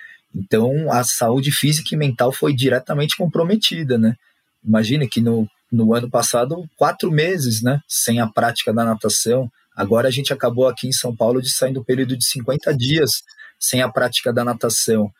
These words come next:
Então, é diretamente afetado. E manter uma pessoa dessa motivado, seja objetivo de perda de peso, objetivo de qualidade de vida ou objetivo de performance, é dificílimo. Conciliar vida adulta, problemas de família,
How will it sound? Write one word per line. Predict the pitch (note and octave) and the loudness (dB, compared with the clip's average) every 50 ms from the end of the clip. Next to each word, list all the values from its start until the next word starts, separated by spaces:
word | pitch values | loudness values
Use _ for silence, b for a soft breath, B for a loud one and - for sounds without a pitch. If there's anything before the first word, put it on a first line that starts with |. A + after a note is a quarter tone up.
| b b b b b b _ _ | b b b b b b _ _
Então, | - G#2 G2 - A2+ B2 D3+ F3 F#3 C3 - - | -10 -6 -2 0 2 2 2 0 -4 -8 -6 -2
é | - G#2 G2+ | -2 -2 0
diretamente | G#2+ G#2+ A2+ A2+ A#2 B2 - E3+ D#3 D#3 E3 D#3+ - | 0 0 0 0 0 0 0 -2 -2 -2 -2 -2 -2
afetado. | F3+ E3 - G#3+ G#3 - D#3+ D3+ D3 C3+ A#2+ A#2+ | -2 -2 -2 -4 -2 0 0 0 0 0 -2 -2
E | A#2+ | -2
manter | B2 A#2+ C3+ A#2+ A2 - C#3+ D#3 | 0 0 -2 -2 0 0 0 0
uma | F#3+ G3+ F#3+ | 0 -2 -2
pessoa | - - D3+ - - - C3 B2 | -2 0 0 0 0 0 0 2
dessa | B2 B2+ A#2+ - C3 | 0 0 0 -2 -2
motivado, | B2+ B2+ B2+ A2 - - A2+ G2+ G#2+ A2 B2 D3 D#3+ D3 A2+ G#2+ G2 b b b b b _ | -4 -4 -4 -4 -4 -4 -2 0 0 0 0 0 -2 -4 -4 -4 -4 b b b b b _
seja | - - - B2 C3+ C3 C3+ C3 | -4 0 0 0 2 2 2 2
objetivo | C3 C3 B2 A#2+ A#2 B2 C3 A2+ - - C3 B2 A2+ B2 B2 | 2 2 0 0 -2 -2 -2 -2 -2 -2 0 0 0 -2 -2
de | A2 A#2 A#2 | 0 -2 -2
perda | - - - B2+ C3 C#3 C#3 | -2 0 -2 0 0 0 -2
de | B2 A#2+ A2 | -2 -4 -4
peso, | - D3+ D#3 E3 D#3 C#3 B2+ C3 | -2 0 0 2 2 0 0 0
objetivo | A2+ A2+ G#2+ C3 A#2 A2 - - A#2+ B2 | 0 0 0 0 0 0 -2 -2 -2 -2
de | A2+ B2 A#2 | -4 -6 -4
qualidade | - - A#2+ B2 A#2 A2+ A#2+ A#2+ A#2+ A2+ | -2 0 0 0 0 0 0 -2 -2 -6
de | A2+ A2+ | -10 -4
vida | A2 C3+ D3+ D#3 C3 | -2 -2 0 2 2
ou | C3 B2+ | 2 2
objetivo | B2 A2+ A#2 B2+ A#2+ A2+ - A#2+ A#2+ | 2 0 -2 -2 -2 -2 -2 -4 -4
de | A#2 A#2 G#2+ | -6 -4 -4
performance, | - A#2 A2+ - - A#2+ C3+ D#3 E3 - - - - | -4 -4 -2 -2 0 0 0 0 0 -2 -4 -6 -6
é | - A#3 | -6 -6
dificílimo. | A#3+ - G3 G3 - A#3+ A3 - - - D#3 D3+ D3 B2 A2 G#2 G#2+ - - _ _ _ _ _ _ _ _ | -4 -4 -2 0 2 2 2 2 0 0 0 0 2 2 2 2 0 -2 -8 _ _ _ _ _ _ _ _
Conciliar | _ - B2 B2 - - B2+ B2+ C3 B2 | _ 0 0 2 2 2 2 2 2 2
vida | A#2+ C3+ B2 C3+ | 0 0 0 0
adulta, | C3 A#2+ A#2 C3+ D3 E3+ F3 - - A#2+ | 0 2 2 0 0 0 0 0 -2 -2
problemas | A#2 - B2 A#2 A2+ B2+ B2+ C3 B2+ B2+ A2+ | 0 0 -2 0 0 0 0 0 0 -2 -2
de | A2 A#2 - | -4 -4 -2
família, | - B2+ A2 A2+ A2+ B2+ D3 D#3+ D#3 C#3+ A#2+ A#2 A2 | 0 0 0 2 2 2 2 2 2 2 2 2 2